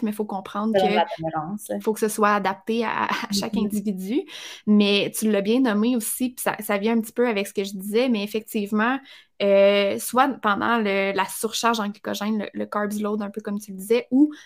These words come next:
Speaker 1: même pendant la, la période où le volume d'entraînement est très élevé, ça peut être dur de consommer les quantités de glucides, euh,
Speaker 2: Mhm.
Speaker 1: recommandées pour bien combler les besoins. Euh, tu sais, des fois, on va même aller jusqu'à proposer d'intégrer des sources de glucides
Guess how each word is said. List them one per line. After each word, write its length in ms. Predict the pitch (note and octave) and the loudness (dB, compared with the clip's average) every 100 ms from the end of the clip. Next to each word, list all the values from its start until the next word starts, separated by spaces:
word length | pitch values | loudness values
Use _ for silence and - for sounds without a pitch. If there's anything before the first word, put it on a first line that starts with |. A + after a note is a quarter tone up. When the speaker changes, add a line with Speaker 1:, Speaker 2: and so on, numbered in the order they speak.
| - _ - | -20 _ -2
Speaker 1:
même 200 | B3 C4 | 0 2
pendant 280 | G#3+ G3+ | 2 2
la, 200 | A3 G3 | 2 2
la 140 | G#3+ G3+ | 0 -2
période 340 | G3 A3 A#3 | 0 0 0
où 40 | A3 | 0
le 80 | |
volume 300 | G3+ G3 A3 | 0 0 0
d'entraînement 420 | A3+ G#3 G3 G3 A#3+ | 0 -2 -6 -2 -2
est 80 | A#3 | -2
très 220 | G#3+ G#3 | -2 0
élevé, 340 | G3 G3+ B3 | 0 -2 -2
ça 180 | B3 - - | -4 -8 -2
peut 200 | B3+ A3 | 0 2
être 260 | G#3+ - _ | 0 -6 _
dur 300 | - A3+ A3+ | -4 -2 -2
de 80 | G3+ | -4
consommer 460 | G3+ G3 - G#3 G#3+ | -6 -8 -6 -2 -2
les 100 | G#3+ | -2
quantités 380 | G3 G3 - G#3 | -6 -10 -8 -8
de 60 | |
glucides, 440 | G#3 G#3 - A3 G3+ | -6 -6 -4 -2 -2
euh, 300 | F#3+ F3+ F#3 - - - - - | -4 -4 -8 -12 -20 -20 -14 -4
Speaker 2:
Mhm. 120 | G3+ | 2
Speaker 1:
recommandées 720 | G#3 G#3 G#3 F#3 F#3 A3 D#4 D4+ | 4 4 4 4 2 2 2 0
pour 140 | G#3 | -4
bien 220 | G3 A3 | -2 0
combler 300 | A#3+ G3+ G3+ | 0 0 0
les 120 | A3+ | 0
besoins. 460 | F#3+ F#3 F#3 G3 C#4+ D#4+ - - - | 0 -2 -2 0 0 0 -6 -20 -2
Euh, 180 | G3+ G3 G3+ | 0 2 0
tu 80 | - | -2
sais, 80 | B3+ | 0
des 120 | G#3+ | 2
fois, 160 | - D4+ | 2 4
on 20 | |
va 140 | G#3+ | 4
même 180 | F#3+ A#3+ | 4 4
aller 200 | G3+ A#3 | 4 2
jusqu'à 920 | A#3 G#3+ - F#3+ F#3 F#3 F#3+ G3 G3 - _ _ _ | 0 -2 -2 -2 0 2 2 2 0 -6 _ _ _
proposer 580 | - A3 G#3+ G#3 G#3 C4 | -2 0 2 2 4 4
d'intégrer 480 | B3 G#3+ F#3+ G#3+ A#3+ | 4 2 2 2 2
des 140 | A3+ | 2
sources 200 | G#3 A#3 A3 | 0 0 0
de 80 | G3 | 0
glucides 480 | G#3 - C4 G#3+ | -2 -2 0 0